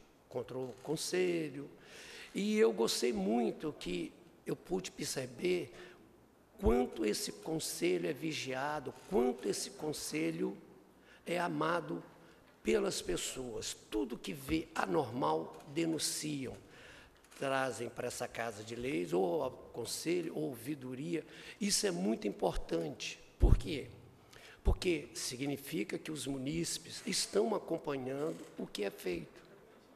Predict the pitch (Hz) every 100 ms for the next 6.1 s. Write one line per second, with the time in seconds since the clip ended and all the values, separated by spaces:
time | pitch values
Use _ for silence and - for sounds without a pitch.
0 | - - - - - 139 120 127 117 -
1 | 170 196 175 147 156 127 151 147 110 135
2 | 196 202 160 147 131 - 190 - 165 -
3 | - - - - 147 - 165 165 156 -
4 | - - - 135 123 139 156 120 - 151
5 | 131 131 117 - 160 202 202 143 98 -